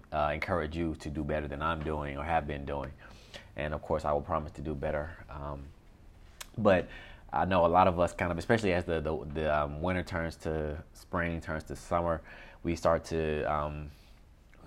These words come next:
you know, not wear the same type of sock, where we start to kind of go barefoot a lot. We start to kind of do different things in terms of footwear and foot care. And, um, you really have to kinda stay up to par. And that, again, that's why I love surfing, because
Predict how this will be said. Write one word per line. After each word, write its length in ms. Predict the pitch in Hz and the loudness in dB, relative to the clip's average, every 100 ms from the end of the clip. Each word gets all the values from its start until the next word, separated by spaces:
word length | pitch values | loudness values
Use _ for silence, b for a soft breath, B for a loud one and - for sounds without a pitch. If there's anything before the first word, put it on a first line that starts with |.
| - | -6
you 80 | 98 | -2
know, 200 | 85 82 | -2 -2
not 280 | 95 92 87 | 0 0 2
wear 320 | 90 90 90 | 2 2 2
the 120 | 78 | 0
same 380 | 78 87 85 85 | -2 -2 -2 -4
type 240 | 80 80 76 | -2 -2 -2
of 160 | 78 | -8
sock, 460 | - 85 82 82 - | -2 4 4 2 -8
where 520 | - 80 80 78 76 76 | -2 0 2 4 4 2
we 240 | 78 73 | 0 -4
start 280 | - 76 73 | -4 -4 -4
to 80 | 78 | -6
kind 180 | 78 | -6
of 80 | 78 | -2
go 120 | 76 | -2
barefoot 460 | 71 82 82 - 82 | 0 0 0 -2 -2
a 60 | 76 | 0
lot. 260 | 76 73 | 2 2
We 60 | 73 | 0
start 180 | 76 76 | -4 -4
to 60 | |
kind 140 | 73 76 | -4 -6
of 60 | |
do 60 | 78 | -4
different 300 | 76 76 69 | -4 -6 -6
things 300 | 80 78 71 | -6 -6 -8
in 60 | 69 | -8
terms 220 | 76 73 | -8 -8
of 140 | 69 - B B B B | -10 -14 B B B B
footwear 440 | - 95 82 85 | 2 2 2 0
and 140 | 76 - | 0 -2
foot 220 | 90 78 | -4 -4
care. 400 | - 85 80 78 | -2 0 0 -2
And, 220 | 65 78 | -4 -4
um, 120 | 78 | -2
you 80 | 80 | 2
really 140 | 92 92 | 2 2
have 140 | 85 | 0
to 60 | - | -4
kinda 200 | 82 78 | -6 -4
stay 200 | 80 78 | -2 -2
up 100 | - | -2
to 60 | |
par. 420 | 78 - 87 80 80 | -8 2 4 4 2
And 140 | 82 | 0
that, 100 | 85 | -2
again, 240 | 76 85 92 | -4 -2 0
that's 180 | 90 - | -2 4
why 240 | 85 78 | 6 6
I 140 | 80 80 | 4 2
love 360 | 80 87 82 | 4 2 2
surfing, 420 | - 82 - 78 | 0 -2 -2 -4
because 400 | 76 71 73 67 | -4 -2 -2 -4